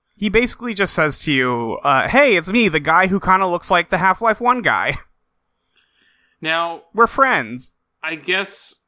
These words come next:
Speaker 2: it doesn't really matter, but if you had played Blue Shift, that does, like, your character model in Blue Shift is one of the guards, and you are Barney Calhoun, so
Speaker 1: Right, but it's not like you would see yourself ever.
Speaker 2: No, I think,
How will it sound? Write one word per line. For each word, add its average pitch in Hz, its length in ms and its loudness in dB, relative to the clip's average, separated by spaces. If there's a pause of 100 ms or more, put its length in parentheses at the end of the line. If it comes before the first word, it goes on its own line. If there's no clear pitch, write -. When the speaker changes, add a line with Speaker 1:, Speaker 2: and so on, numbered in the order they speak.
(480)
Speaker 2:
it 175 100 -6
doesn't 233 280 -4
really 175 360 0
matter, 113 340 -4
but 135 140 -2
if 131 100 -2
you 160 140 0
had 160 240 -6
played 147 560 -4 (1500)
Blue 156 300 0
Shift, - 760 -10 (360)
that 170 260 -4
does, 151 540 -6 (160)
like, 120 280 -14
your 139 180 2
character 156 420 -2
model 131 320 0
in 117 80 -8
Blue 131 160 -2
Shift 131 320 -12
is 120 240 -8
one 131 180 -6
of 117 60 -6
the 117 60 -4
guards, 113 420 -2
and 117 100 -14
you 120 100 -6
are 110 80 -4
Barney 120 300 -2
Calhoun, 113 540 -12
so 110 260 -10 (720)
Speaker 1:
Right, 147 280 -2
but 143 100 -6
it's 139 120 -6
not 185 100 2
like 147 160 -2
you 131 80 -2
would 123 100 -6
see - 220 2
yourself 110 400 -4
ever. 101 420 -4 (600)
Speaker 2:
No, 151 340 -4
I 160 120 0
think, - 560 -4